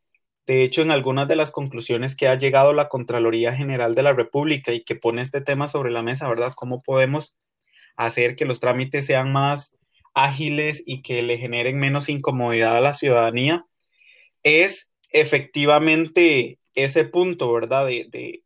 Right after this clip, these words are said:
de que la gente se siente bastante incómoda y que incluso,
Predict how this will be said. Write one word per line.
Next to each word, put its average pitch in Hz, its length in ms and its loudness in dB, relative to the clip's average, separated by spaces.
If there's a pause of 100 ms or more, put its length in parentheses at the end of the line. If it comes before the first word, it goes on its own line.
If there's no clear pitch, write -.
de 117 600 -10
que 131 100 -6
la 120 140 -4
gente 143 520 -2
se 143 160 -6
siente 131 380 -4
bastante 131 520 -2
incómoda 170 680 2 (280)
y 139 140 -8
que 139 120 -4
incluso, 131 680 0